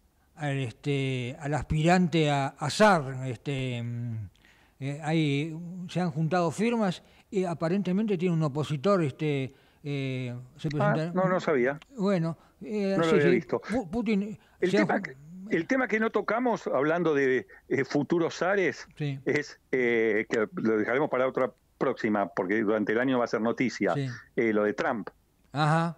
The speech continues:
Speaker 1: Ah, bueno,
Speaker 2: ¿Eh?
Speaker 1: eso sí,
Speaker 2: La,
Speaker 1: obviamente.
Speaker 2: la probable, el probable triunfo de Trump en las próximas elecciones. Que
Speaker 1: Eh.
Speaker 2: eso sí va a ser un, un terremoto geopolítico, ¿eh?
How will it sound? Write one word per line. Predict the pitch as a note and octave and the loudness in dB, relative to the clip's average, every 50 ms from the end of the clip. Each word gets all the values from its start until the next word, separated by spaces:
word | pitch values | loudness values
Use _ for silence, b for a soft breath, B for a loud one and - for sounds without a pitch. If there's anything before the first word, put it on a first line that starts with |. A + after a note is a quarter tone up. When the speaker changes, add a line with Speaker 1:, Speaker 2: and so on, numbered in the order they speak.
| - - | -10 -4
Speaker 1:
Ah, | F3 F3+ F3+ F3 D#3 | 2 4 4 4 4
bueno, | D#3+ F3 E3 D3+ C3+ - | 4 2 0 0 0 0
Speaker 2:
¿Eh? | - - | 0 0
Speaker 1:
eso | - D#3+ | 0 -2
sí, | - D#3+ D3 B2+ | -4 -4 -6 -6
Speaker 2:
La, | A#2 B2 | -4 -2
Speaker 1:
obviamente. | C#3+ D3+ C#3+ C#3+ C3+ C3 C3 C#3 - C3+ | -2 -2 0 0 0 0 0 0 2 0
Speaker 2:
la | B2+ A#2 - | 0 0 0
probable, | - B2 A#2+ A#2+ B2 B2+ C3+ D3 D#3 D#3 D3+ D3+ C#3+ C#3+ D3 - - D3 | 0 0 0 2 2 2 2 2 0 0 0 2 2 0 0 -2 -4 -6
el | A#2+ | -6
probable | - - A#2+ B2+ C#3 D3 D3 C#3+ C3 | -4 -2 0 0 2 2 2 0 0
triunfo | - C#3 B2+ C3+ C3+ - - B2+ | 0 0 0 0 0 0 0 0
de | B2 A#2 | 0 2
Trump | - A#2+ B2 C3 B2 | 0 0 0 0 0
en | B2+ A#2 | 0 -2
las | G2 - | 0 0
próximas | A2+ A2 - A#2 G#2 - - | -2 0 0 0 -2 0 0
elecciones. | G#2 F#2+ F2 - - G2+ F2 E2+ - - - B B B B B B | 0 -2 0 0 0 0 0 -2 -4 -8 -14 B B B B B B
Que | C3+ | -4
Speaker 1:
Eh. | A#2+ | -2
Speaker 2:
eso | - D3+ C3+ | -2 -2 0
sí | - F3+ E3 | 0 0 2
va | D3 | 0
a | B2+ | 0
ser | - C#3 B2 A#2+ | 0 0 0 0
un, | A#2+ A#2 - - - - - - - D#3 | -2 -4 -2 -4 -6 -6 -6 -6 -4 0
un | C#3+ C3+ B2+ B2 B2+ A#2+ A2+ A#2 A#2 A2+ G#2+ G2 - | 0 2 2 2 2 0 0 0 0 0 0 -2 -2
terremoto | A2+ A2+ - - A#2 A#2 B2+ C3+ - B2 G#2+ | -4 -4 -2 0 0 0 0 0 0 -2 -2
geopolítico, | - A#2+ G#2 F2 G#2+ G2+ G2 F2+ - - - - F#2+ F#2 | 0 0 0 2 2 0 0 -2 -2 -4 -4 0 0 2
¿eh? | A2 C3 C3 | 2 0 -2